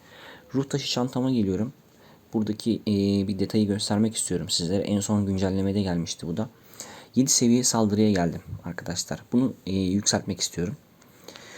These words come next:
Oluştur dediğimde sekiz seviyeye çekmek için benim iki tane daha, e, yedi seviye süvari saldırısına ihtiyacım var. Şu alt kısımda da görüyorsunuz zaten arkadaşlar. Üç tane olması lazım.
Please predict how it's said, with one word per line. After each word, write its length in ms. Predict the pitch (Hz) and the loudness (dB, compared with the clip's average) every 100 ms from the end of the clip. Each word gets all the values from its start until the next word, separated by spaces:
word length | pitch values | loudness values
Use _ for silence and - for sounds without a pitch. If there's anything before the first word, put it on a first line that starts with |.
| - - - | -20 -20 0
Oluştur 440 | 107 127 - 156 | 2 2 2 0
dediğimde 500 | 143 143 151 135 143 - - - - - | 2 2 2 2 0 -2 -12 -20 -18 -4
sekiz 360 | - 110 147 | 0 0 2
seviyeye 320 | - 131 123 117 | 2 4 4 2
çekmek 380 | 131 - 143 | 0 -2 -4
için 300 | - - 131 | -2 -2 0
benim 200 | 113 123 - | 2 2 0
iki 180 | - 170 | -4 -2
tane 300 | 135 117 110 | 0 2 2
daha, 300 | 110 156 - | 0 -2 -6
e, 80 | - 90 95 92 87 - | -6 -2 -2 -2 -6 -6
yedi 240 | 101 107 131 | 2 2 4
seviye 420 | - 113 110 139 | 4 6 6 6
süvari 380 | - 107 110 117 | 4 4 4 4
saldırısına 540 | - 104 101 98 120 | 4 4 2 0 2
ihtiyacım 440 | 107 - 95 104 98 | 2 2 0 0 -2
var. 100 | 82 | -2
Şu 180 | - | 0
alt 140 | 113 120 | 0 0
kısımda 340 | - 104 101 | 0 0 2
da 40 | 110 | 4
görüyorsunuz 500 | 98 98 85 87 85 | 4 4 2 -2 -2
zaten 300 | 82 - 82 | -2 -4 -6
arkadaşlar. 580 | 80 - 85 - - - | -6 -6 -4 -2 -4 -2
Üç 160 | 151 - | -2 2
tane 200 | 110 101 | 2 4
olması 360 | 95 90 - | 2 0 -2
lazım. 320 | 92 92 117 | -2 -2 -2